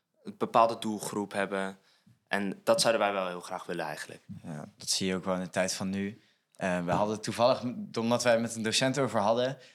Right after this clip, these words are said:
Speaker 2: en wij legden ons bedrijf uit. En wij horen veel dat, eh, A I natuurlijk echt opkomend is. En het horen, dat merken we zelf ook. Eh, en toen zei er een docent tegen ons: "Misschien moet je daar eens naar gaan kijken." Eh, daar zijn we toen, eh, inderdaad ingedoken.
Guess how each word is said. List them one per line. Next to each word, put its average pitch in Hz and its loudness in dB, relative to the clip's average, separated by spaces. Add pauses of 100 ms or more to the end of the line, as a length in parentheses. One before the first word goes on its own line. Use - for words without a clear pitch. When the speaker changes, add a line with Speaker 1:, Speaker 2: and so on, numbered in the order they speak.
(180)
Speaker 2:
en - -6
wij 104 2
legden 110 0
ons 113 -4
bedrijf 107 0
uit. 117 0 (320)
En 107 -2
wij 110 2
horen 110 0
veel 120 0
dat, 107 -2
eh, 107 -2 (400)
A 104 2
I 107 0
natuurlijk 101 -4
echt - -10
opkomend 107 0
is. 117 -2
En 92 -6
het 101 -6
horen, 98 -6
dat - -10
merken 104 2
we 110 -4
zelf 104 2
ook. 110 -2 (480)
Eh, 92 -2
en - -6
toen 104 -8
zei 104 -4
er 101 -4
een 98 -6
docent 101 -6
tegen 98 -8
ons: 95 -12
"Misschien - -10
moet 101 -6
je 98 -10
daar 101 0
eens 95 -2
naar 98 -6
gaan - -12
kijken." - -2 (500)
Eh, 104 0 (400)
daar 110 2
zijn 113 0
we 110 -2
toen, 107 0
eh, 101 2 (500)
inderdaad 95 -2
ingedoken. 110 -2